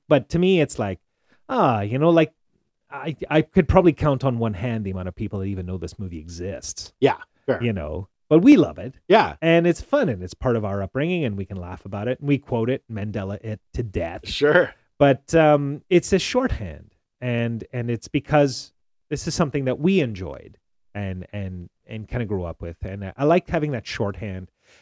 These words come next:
Speaker 1: and I like the fact that you can develop that. It doesn't have to be everything. And, and I, I, Indiana's especially getting into kinda a lot of obscure things, which is cool.
Speaker 2: Yeah.
Speaker 1: You know, so I like that. I want to encourage that. So that's, that's really the big takeaway. So nothing profound.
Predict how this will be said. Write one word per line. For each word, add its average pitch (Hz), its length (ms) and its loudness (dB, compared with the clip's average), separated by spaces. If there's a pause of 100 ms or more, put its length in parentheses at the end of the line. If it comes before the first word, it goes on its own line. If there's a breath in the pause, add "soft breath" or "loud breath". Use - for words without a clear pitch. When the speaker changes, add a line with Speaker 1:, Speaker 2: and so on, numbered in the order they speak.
(120)
Speaker 1:
and 131 80 0
I 127 60 2
like 170 200 2
the 165 60 0
fact 123 260 -4
that - 180 -6
you 127 100 -6
can 113 200 -2
develop 123 560 -4
that. 78 240 -18
It 104 100 -14
doesn't 135 260 -4
have 104 320 -10
to 110 60 -12
be 85 280 -16 (140)
everything. 98 400 -10
And, 92 180 -16
and 120 120 -8
I, 104 140 -8 (520)
I, 185 160 4 (160)
Indiana's 156 460 4
especially 127 400 -2
getting 110 220 -2
into 92 540 -4 (180)
kinda 113 180 -4
a - 20 -6
lot 113 160 -2
of 98 80 -4
obscure 127 400 -2
things, 147 400 -4
which 123 160 -2
is - 120 -8
cool. 180 520 4
Speaker 2:
Yeah. 139 120 0 (480)
Speaker 1:
You 135 100 -4
know, 165 240 -2
so 101 460 -2
I 143 60 2
like 151 240 4
that. 76 180 -14
I 82 60 -14
want 98 180 -8
to 92 80 -8
encourage 85 580 -12
that. - 240 -20 (240)
So 170 120 -4
that's, 220 220 -2 (160)
that's - 200 -12
really 85 160 -8
the 71 60 -14
big 71 160 -20
takeaway. - 420 -18
So 175 100 -8
nothing 202 260 -2
profound. - 480 -10